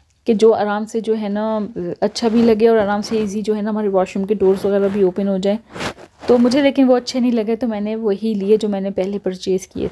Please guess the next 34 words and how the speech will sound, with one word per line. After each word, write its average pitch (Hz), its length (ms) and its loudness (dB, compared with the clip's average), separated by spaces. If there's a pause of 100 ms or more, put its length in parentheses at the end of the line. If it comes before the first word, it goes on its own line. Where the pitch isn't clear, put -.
थे। - 120 -6 (560)
तो 311 160 6
यहाँ 262 300 4
पे 277 140 2
मैं 240 200 2
आ 226 120 4
जाती 220 240 0
हूँ 208 60 -2
हमारे 208 200 -2
मेकअप 214 280 0
सेक्शन 226 320 -2
में। 226 100 0
यहाँ 220 140 -2
पे 226 120 2
मेकअप 202 280 2
सेक्शन 208 360 0
है 226 80 2
जो 220 120 2
कि 220 120 -2 (160)
एक्सपेंसिव 208 600 0
मेक-, 202 220 0
यानी 226 160 6
कि 254 80 2
ब्रांडिंग, 208 540 4 (220)
ब्रांड 190 480 2
जो 233 100 2
होती 202 200 0
है 214 60 -2
ना 214 220 -2
उनके 208 240 2
मेकअप्स 196 380 -2
वगैरह 196 200 -2
मिलते 180 340 -2
हैं 254 100 4